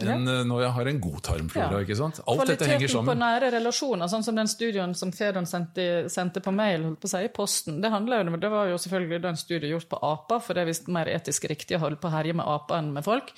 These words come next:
Speaker 1: Mm.
Speaker 2: i den type studie, og det var de som groom, og den leste det på, grooming, altså de, de flokkene som fikk lov til å holde på å dille og pusle og putle med hverandre, og det gjør de jo naturlig hvis de får muligheten til det,
Speaker 1: Mm.
Speaker 2: hadde et mye rikere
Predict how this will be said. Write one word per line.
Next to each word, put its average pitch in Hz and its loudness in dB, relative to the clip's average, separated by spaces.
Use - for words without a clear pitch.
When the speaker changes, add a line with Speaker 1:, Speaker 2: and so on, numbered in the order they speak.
Speaker 1:
Mm. 85 0
Speaker 2:
i 185 2
den 190 2
type 175 -2
studie, 185 0
og 214 0
det 208 0
var 208 2
de 202 2
som 170 -2
groom, 170 0
og 170 -2
den 170 -2
leste 165 -2
det 175 -2
på, 170 0
grooming, 175 2
altså 185 0
de, 202 4
de 208 4
flokkene 202 0
som 175 -2
fikk 170 -4
lov 202 2
til 190 0
å 185 2
holde 165 0
på 185 0
å 180 0
dille 170 0
og 185 -4
pusle - -2
og 165 -2
putle 170 -2
med 165 0
hverandre, 160 -2
og 165 -2
det 185 2
gjør 190 2
de 147 0
jo 151 -2
naturlig 156 -2
hvis 165 -4
de - 0
får - -4
muligheten 180 0
til 147 0
det, 220 2
Speaker 1:
Mm. - -10
Speaker 2:
hadde 226 0
et 214 -4
mye 214 2
rikere 170 0